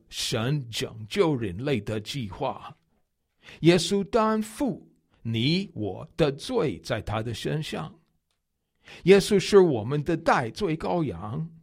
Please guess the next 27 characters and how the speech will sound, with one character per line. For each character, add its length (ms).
所 360
以 320
他 260
为 200
我 160
们 180
接 240
受 200
了 120
死 280
刑。 520
耶 220
稣 320
满 440
足 320
了 280
神 680
公 400
义 360
的 240
要 360
求， 480
那 300
就 260
是 420
完 360
美、 300